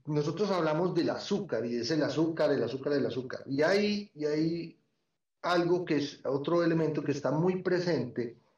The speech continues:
en casi todos nuestros productos alimenticios,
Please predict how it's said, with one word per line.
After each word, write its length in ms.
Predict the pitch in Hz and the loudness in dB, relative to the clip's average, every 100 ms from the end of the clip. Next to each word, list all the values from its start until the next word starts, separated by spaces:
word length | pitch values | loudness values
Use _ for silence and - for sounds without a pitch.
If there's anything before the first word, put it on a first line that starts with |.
| _ _ _ _ _ _ | _ _ _ _ _ _
en 320 | - 120 113 - _ _ _ _ | -2 -2 -4 -12 _ _ _ _
casi 420 | - 120 113 151 143 | -4 -2 0 -4 -2
todos 320 | 165 160 160 | 4 4 6
nuestros 560 | 143 127 - 120 117 113 | 2 0 -2 -2 -2 -4
productos 560 | - 120 117 117 147 143 | -6 -2 -2 -2 -2 0
alimenticios, 920 | 151 151 156 156 135 131 123 - | 0 0 -2 0 0 0 -6 -10